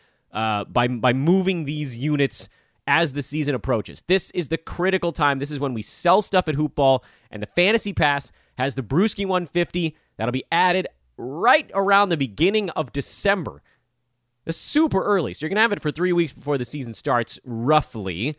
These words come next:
Uh, it's, it has the draft guide in it, which all of these players' values are being adjusted as we speak. The Hoop Ball team works round the clock on that stuff. The great Mike Passador, winner of thirty Deep, and maybe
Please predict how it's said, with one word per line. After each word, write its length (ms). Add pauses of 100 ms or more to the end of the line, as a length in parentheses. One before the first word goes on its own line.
(500)
Uh, 360
it's, 260
it 160
has 260
the 80
draft 400
guide 240
in 100
it, 140 (200)
which 280 (240)
all 260
of 100
these 160
players' 360
values 400
are 40
being 240
adjusted 400 (120)
as 320
we 160
speak. 400
The 60
Hoop 160
Ball 180
team 240
works 180
round 340
the 60
clock 320
on 120
that 180
stuff. 240 (240)
The 80
great 240
Mike 200
Passador, 600 (240)
winner 360
of 120
thirty 340
Deep, 380
and 240
maybe 400